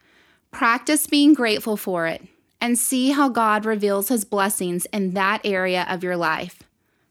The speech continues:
When we are grateful, we are thinking about the many blessings that we are surrounded by in that moment. Let's pray. Dear Lord, thank you for the many gifts that we have. Thank you for the gifts that we recognize.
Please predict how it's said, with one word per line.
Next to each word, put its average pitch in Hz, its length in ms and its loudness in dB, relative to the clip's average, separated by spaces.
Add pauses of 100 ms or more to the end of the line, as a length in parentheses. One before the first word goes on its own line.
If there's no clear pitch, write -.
(240)
When 240 200 4
we 254 200 4
are 302 100 6
grateful, 208 680 0 (140)
we 226 180 0
are 269 80 4
thinking 254 400 2
about 208 300 0
the 220 80 -2
many 208 340 2
blessings 190 800 -2 (100)
that - 160 -2
we 214 200 -2
are 233 100 4
surrounded 202 680 0
by 170 480 -2
in 196 220 0
that 196 300 -2
moment. 165 680 -4 (760)
Let's 220 320 0
pray. 160 420 -2 (1000)
Dear 262 200 2
Lord, 208 480 2
thank 254 240 4
you 302 80 4
for 262 160 0
the 233 80 0
many 220 340 2
gifts 190 340 -2
that - 180 -4
we 190 120 -2
have. 180 460 -6 (260)
Thank 240 200 2
you 285 80 4
for 285 160 0
the 262 100 0
gifts 214 360 0
that 220 140 -2
we 214 120 -2
recognize. 190 880 -4